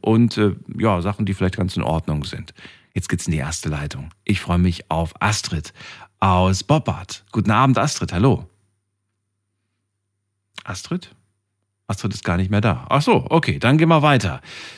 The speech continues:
zu Iris in den Westerwald. Hallo Iris, grüß dich.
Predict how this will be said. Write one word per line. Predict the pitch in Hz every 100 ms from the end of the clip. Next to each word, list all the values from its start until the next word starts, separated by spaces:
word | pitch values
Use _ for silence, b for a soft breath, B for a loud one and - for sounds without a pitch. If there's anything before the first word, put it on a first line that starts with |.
| B
zu | - - 120 101 104 123 165 180 226
Iris | 233 101 71 - - -
in | 117 113
den | 131
Westerwald. | 147 113 90 76 60 - -
Hallo | 80 95
Iris, | 135 120 69
grüß | - 107 -
dich. | -